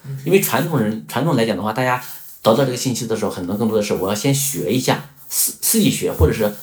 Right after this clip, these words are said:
Speaker 2: 找别人付，付费学一下，然后再来教别人，这是传统路径。但是我找到的是合作，
Speaker 1: 嗯。
Speaker 2: 就是他在这里边已经很，已经有优势了。我们沟通，电话沟通了半个小时，托朋友连了个线，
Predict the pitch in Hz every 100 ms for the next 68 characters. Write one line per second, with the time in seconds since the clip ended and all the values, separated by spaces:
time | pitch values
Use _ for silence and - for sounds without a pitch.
0 | - - 107 - - 107 135 - - -
1 | - 175 196 - 139 90 110 - 98 113
2 | 135 135 104 101 135 - 98 78 - -
3 | - 135 110 - 104 98 95 90 82 -
4 | - 135 123 120 123 95 104 107 - -
5 | 82 107 76 - _ - - 139 131 -
6 | 156 156 135 120 107 101 90 104 104 85
7 | - - - _ 104 104 139 92 90 -
8 | 104 92 95 135 135 135 147 123 113 127
9 | 127 123 123 110 101 78 - 82 80 131
10 | 110 117 101 92 104 104 120